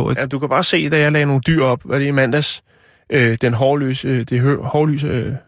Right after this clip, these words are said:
Speaker 2: hårløse marsvin.
Speaker 1: Ja.
Speaker 2: Og, øh, og, øh, hvad var det mere? Så var det slangen med solbrillerne.
Speaker 1: Ja.
Speaker 2: Altså, folk elsker det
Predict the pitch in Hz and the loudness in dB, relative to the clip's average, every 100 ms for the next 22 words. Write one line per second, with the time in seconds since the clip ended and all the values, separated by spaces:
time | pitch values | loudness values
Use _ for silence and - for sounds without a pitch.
0 | _ - 151 180 151 139 - 135 147 - | _ -4 -2 0 -2 -4 -2 0 0 -4
1 | - 175 - _ _ - 110 104 - - | -10 -12 -16 _ _ -2 2 2 -2 -8
2 | - 131 120 117 110 110 - 113 110 107 | -2 2 2 2 0 -2 -2 0 0 0
3 | 104 113 120 123 123 123 135 135 131 127 | 0 0 0 2 2 2 2 0 0 2
4 | 110 143 135 131 139 147 135 135 143 117 | 2 2 2 2 2 0 -2 -4 0 0
5 | 113 - - _ _ - 135 127 - - | 0 -2 -20 _ _ -16 -16 -8 -4 -4
6 | 131 113 - - | -2 -4 -4 -8